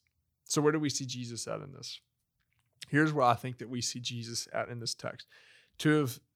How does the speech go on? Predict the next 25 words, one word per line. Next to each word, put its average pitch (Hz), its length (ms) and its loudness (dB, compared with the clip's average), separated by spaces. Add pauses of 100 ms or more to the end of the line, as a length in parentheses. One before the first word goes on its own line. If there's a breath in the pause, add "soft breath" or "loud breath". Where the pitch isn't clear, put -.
(100)
Jesus' 120 380 -2
most 117 240 -2
famous 156 400 -2
teachings, 123 600 -6 (180)
the 131 140 -8
Great 127 400 -2
Commandment 117 480 -4 (640)
and 123 120 -2
the 113 60 -2
Great 110 260 -6
Commission. - 460 -10 (480)
"Love 127 300 6
the 165 80 -2
Lord 156 200 0
your 143 120 -6
God 123 140 0
with 117 140 -6 (120)
all 143 260 4
of 147 100 -2
your 131 120 -2
heart, 151 540 -2
mind, 131 440 -4
soul, 123 420 0
and 127 140 -8
strength, - 400 -10